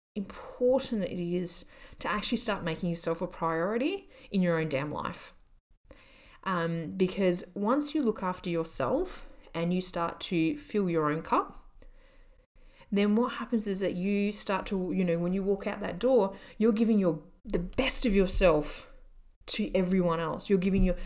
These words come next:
your best of yourself to your children. You're giving the best of yourself to your relationship. You're giving the best of yourself to your,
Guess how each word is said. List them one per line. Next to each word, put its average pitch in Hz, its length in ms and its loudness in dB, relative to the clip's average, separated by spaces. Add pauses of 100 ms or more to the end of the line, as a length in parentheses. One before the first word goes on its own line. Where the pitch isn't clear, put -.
(260)
your 190 100 0
best 214 340 0
of 196 80 -4
yourself 185 400 -2
to - 120 -2
your 151 80 -2
children. 294 440 4
You're 185 80 2
giving 160 260 -4
the - 80 -8
best - 300 -2
of 196 60 -4
yourself 165 340 -2
to - 120 -10
your - 100 -4
relationship. 262 600 4
You're 196 100 -2
giving 175 200 -2
the 160 80 0
best 190 320 -4
of 165 80 -4
yourself 165 400 0
to - 120 -8
your, 151 260 -2